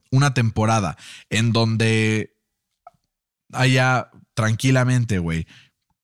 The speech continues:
completado el sesenta y ocho por ciento de sus pases,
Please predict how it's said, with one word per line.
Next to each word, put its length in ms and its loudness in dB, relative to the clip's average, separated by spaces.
completado 840 0
el 120 0
sesenta 520 -2
y 140 2
ocho 320 0
por 160 -6
ciento 240 0
de 80 0
sus 200 -6
pases, 460 -2